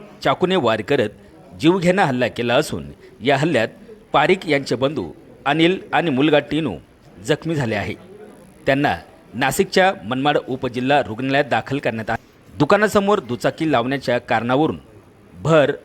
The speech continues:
बाजारपेठेत अचानक ही घटना घडल्यामुळे एकच खळबळ उडाली. व्यापाऱ्यांनी या घटनेचा निषेध करत मनमाड शहर बंदची हाक दिली असून, शहर कडकडीत बंद ठेवण्यात आले. आरोपीवर कडक कारवाई करावी,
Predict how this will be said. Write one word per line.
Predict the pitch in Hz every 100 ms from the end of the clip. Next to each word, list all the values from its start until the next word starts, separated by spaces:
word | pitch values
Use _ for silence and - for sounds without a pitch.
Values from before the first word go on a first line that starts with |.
| -
बाजारपेठेत | 123 127 165 170 190 180 90 - _ -
अचानक | 139 180 180 196
ही | 123 127
घटना | 117 135 139
घडल्यामुळे | 131 131 135 147 110 - - - - - -
एकच | 156 180 180 -
खळबळ | - 131 120
उडाली. | 139 101 95 92 - - 240 - 254 240 - - - - - - 175
व्यापाऱ्यांनी | 143 147 180 196 214 165
या | 120 123 120 - -
घटनेचा | 147 - 175 180 180
निषेध | 113 - 113 -
करत | 139 85 - _ _ _ -
मनमाड | 123 151 151
शहर | 147 156 127 - - _ _
बंदची | 104 135 151 147 160
हाक | 131 127 139 -
दिली | 107 123
असून, | 131 - 104 73 - _ _ _
शहर | - 180 170 175
कडकडीत | - 151 147 143 165
बंद | 113 120 123 143 139
ठेवण्यात | 113 98 104
आले. | 104 - - - - - - - - -
आरोपीवर | 160 170 202 214 208 214
कडक | 131 123 -
कारवाई | 123 123 123
करावी, | 127 139 156